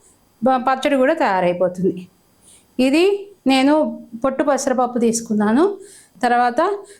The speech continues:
దీంట్లోకి ఈ మనము ఏ వంట చేసుకున్నా ఉప్పు లేకుండా తినలేం కాబట్టి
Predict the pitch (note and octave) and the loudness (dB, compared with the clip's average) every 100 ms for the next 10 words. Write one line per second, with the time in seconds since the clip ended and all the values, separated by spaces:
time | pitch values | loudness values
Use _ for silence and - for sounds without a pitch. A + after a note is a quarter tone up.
0 | _ - D#4 D4+ C#4+ C#4+ C#4+ C#4 D4 - | _ 0 2 4 2 2 2 2 2 0
1 | - - _ - _ - A#3+ C4+ C4 - | -4 -20 _ -20 _ -2 0 2 0 0
2 | B3+ C4+ C#4 C#4+ C#4+ B3+ C4 C4+ C4+ C#4 | 0 2 2 2 2 2 2 2 2 0
3 | E4 D#4+ D#4 - D4 D4+ C#4 - C#4+ C#4 | 2 0 -2 0 2 2 0 0 0 2
4 | C#4+ C#4+ C#4 B3+ B3+ C4+ C4+ B3 B3 A#3+ | 2 0 0 0 2 2 0 0 0 0
5 | A#3+ F#4+ | 0 -2